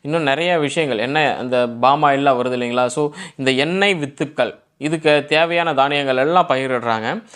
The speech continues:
அவரை வகைகள் ஆகியவைகளோட அரிசி, கோதுமை, திணை வகைகள் இதெல்லாம் உணவு தானியங்களும்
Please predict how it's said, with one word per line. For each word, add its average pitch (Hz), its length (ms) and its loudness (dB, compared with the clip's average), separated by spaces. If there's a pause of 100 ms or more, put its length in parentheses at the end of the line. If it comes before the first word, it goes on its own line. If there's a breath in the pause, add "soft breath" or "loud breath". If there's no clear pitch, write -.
(140 loud breath)
அவரை 165 360 2
வகைகள் 131 560 -4 (160)
ஆகியவைகளோட 135 520 2
அரிசி, 139 580 0
கோதுமை, 139 400 2
திணை 143 220 2
வகைகள் 123 360 0
இதெல்லாம் 160 580 2
உணவு 156 240 2
தானியங்களும் 135 600 0